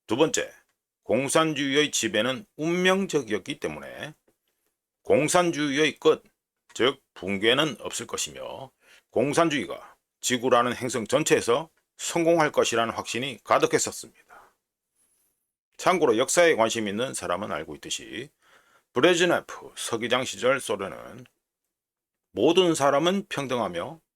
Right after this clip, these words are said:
자국 문제는 스스로 해결할 권리가 있으며, 각각의 국가들이 평화롭게 공존하기 위해서는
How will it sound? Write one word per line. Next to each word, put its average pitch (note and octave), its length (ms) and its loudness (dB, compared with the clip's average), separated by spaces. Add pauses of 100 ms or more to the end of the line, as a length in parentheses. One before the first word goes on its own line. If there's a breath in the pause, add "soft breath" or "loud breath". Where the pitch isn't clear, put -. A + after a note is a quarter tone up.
(100)
자국 B2+ 320 0
문제는 B2 360 0
스스로 C3 340 0
해결할 C#3+ 400 2
권리가 C3+ 280 0
있으며, E3 440 -2 (320)
각각의 D3 800 2 (140)
국가들이 G#2 680 -2 (180)
평화롭게 A2+ 580 0
공존하기 G2 480 -4
위해서는 D#2+ 440 -12